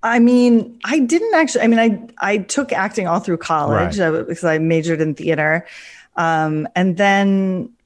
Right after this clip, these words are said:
Speaker 1: when I lived in Seattle, I studied, there was a great Russian teacher there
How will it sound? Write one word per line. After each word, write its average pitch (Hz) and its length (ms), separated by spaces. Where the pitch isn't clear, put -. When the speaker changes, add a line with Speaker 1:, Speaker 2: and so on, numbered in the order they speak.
Speaker 1:
when 202 380
I 208 100
lived 233 300
in 269 100
Seattle, 202 1200
I 170 120
studied, 170 580
there 190 140
was 190 100
a 190 60
great 180 260
Russian 185 380
teacher 170 320
there 151 480